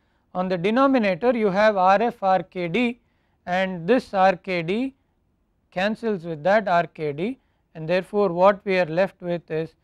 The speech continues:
S L M D by R F.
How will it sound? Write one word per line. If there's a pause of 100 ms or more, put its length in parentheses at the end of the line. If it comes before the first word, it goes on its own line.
(260)
S
L
M
D
by (400)
R
F.